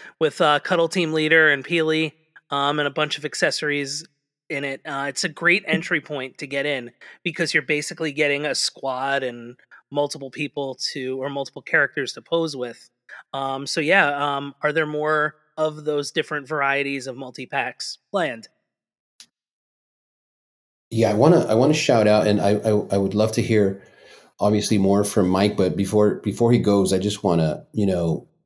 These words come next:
Speaker 2: tell everybody out there in the community, if you don't know Mike, he, he is the absolute man. He knows
Speaker 1: Ugh.
Speaker 2: his stuff. He comes up with the greatest ideas.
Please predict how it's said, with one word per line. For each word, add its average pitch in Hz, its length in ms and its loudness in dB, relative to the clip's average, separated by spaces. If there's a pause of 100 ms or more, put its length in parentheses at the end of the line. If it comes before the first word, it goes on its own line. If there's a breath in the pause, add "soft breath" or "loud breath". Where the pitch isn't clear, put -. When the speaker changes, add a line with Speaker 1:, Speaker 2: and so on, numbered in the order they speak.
(320)
Speaker 2:
tell - 280 2
everybody 98 360 2
out 95 180 2
there 98 100 2
in 85 40 2
the 85 60 2
community, 92 420 0
if 82 120 -4
you 98 80 0
don't 107 200 4
know 95 160 2
Mike, 82 300 2
he, 95 280 -2
he 98 140 -2
is 80 200 -2
the 78 120 0
absolute 82 540 0 (360)
man. 82 480 -4 (440)
He 95 500 0 (340)
knows 117 480 6
Speaker 1:
Ugh. - 340 0
Speaker 2:
his 92 260 2
stuff. - 840 4
He 82 480 -2 (460 soft breath)
comes 107 260 4
up 101 140 4
with 87 140 2
the 85 60 0
greatest 113 560 4
ideas. 101 680 4